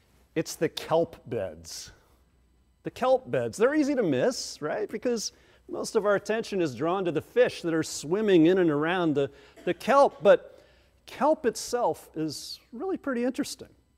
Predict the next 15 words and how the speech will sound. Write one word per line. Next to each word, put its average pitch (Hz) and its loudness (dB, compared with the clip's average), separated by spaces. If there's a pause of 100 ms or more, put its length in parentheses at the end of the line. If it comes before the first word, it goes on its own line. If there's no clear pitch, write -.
(720)
I'm 165 -6
no 247 0
oceanographer, 165 4
but 139 2 (640)
I 165 6
read 214 2
that 220 6
it 180 4
isn't 214 2
either 214 4
a 185 2
plant 175 -4
or 156 -2
an 214 -2
animal. 127 -4